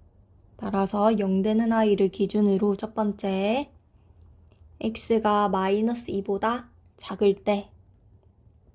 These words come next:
두 번째, X가 마이너스 이보다 크거나 같을 때로 나누자.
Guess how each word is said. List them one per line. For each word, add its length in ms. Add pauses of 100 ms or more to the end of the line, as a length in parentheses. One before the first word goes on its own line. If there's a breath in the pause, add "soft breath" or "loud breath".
(760 soft breath)
두 100
번째, 580 (260 soft breath)
X가 680
마이너스 680
이보다 580
크거나 460
같을 360
때로 300
나누자. 540